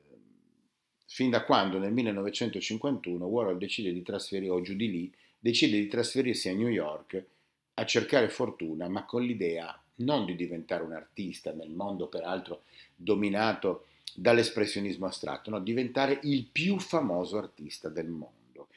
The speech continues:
quello più ancora di Salvador Dalì, che la gente lo riconosce per strada e gli chiede un autografo, i selfie no, perché non era evidentemente ancora possibile. Andy Warhol, per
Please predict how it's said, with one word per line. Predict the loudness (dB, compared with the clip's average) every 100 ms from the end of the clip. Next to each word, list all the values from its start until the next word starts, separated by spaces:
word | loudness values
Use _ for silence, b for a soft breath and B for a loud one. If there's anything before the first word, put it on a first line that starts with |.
| b b
quello | 8 10 10 8 6 4 -2 _ _ _ _ _ -2
più | 8 8
ancora | 8 6 8 8
di | 6
Salvador | 6 6 6 6 6
Dalì, | 6 8 6 6 0 _ _ _ _
che | 4
la | 8 8
gente | 8 6 6 6 8 8 2 _
lo | 4 6
riconosce | 6 4 2 4 4 2
per | 2 -2
strada | 0 2 2 4 4
e |
gli | 2 2
chiede | 2 4
un | 4
autografo, | 2 2 2 2 0 -4 -4
i |
selfie | 2 4 4 2 0
no, | 0 0
perché | -2 -2 0
non | 0 0
era | 0 -2 -4
evidentemente | -4 -4 -4 -4 -4 -4 -2
ancora | -4 -2 0 0 -2
possibile. | -10 -10 -10 -8 -10 -10 -12 -14 _ _ b b b b b b _ _ -16 -14 -16 -20 _ _ 4
Andy | 6 8
Warhol, | 8 8 8 6 4 4 -6 -2
per | 0 0